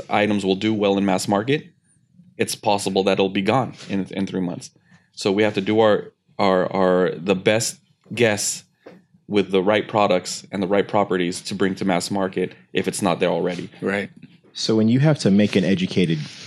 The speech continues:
Speaker 3: guess like that, how exactly are you, you breaking it down, you know?
Speaker 2: I think it starts with, e-,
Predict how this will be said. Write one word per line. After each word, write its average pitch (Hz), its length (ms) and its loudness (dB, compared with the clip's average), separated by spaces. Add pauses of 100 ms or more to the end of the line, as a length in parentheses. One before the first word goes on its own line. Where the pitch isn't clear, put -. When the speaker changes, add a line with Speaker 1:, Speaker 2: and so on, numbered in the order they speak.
(160)
Speaker 3:
guess - 300 0
like 76 220 -6
that, 76 340 -4 (120)
how 117 320 0
exactly 98 380 0
are 82 300 -4 (340)
you, 87 380 -4
you 95 260 -2
breaking 95 360 -6
it 67 140 -12
down, 69 360 -12
you 76 120 -12
know? 67 200 -12 (1080)
Speaker 2:
I 156 100 2
think 196 260 4
it 120 80 2
starts 127 540 2
with, 110 680 2 (480)
e-, 90 580 -10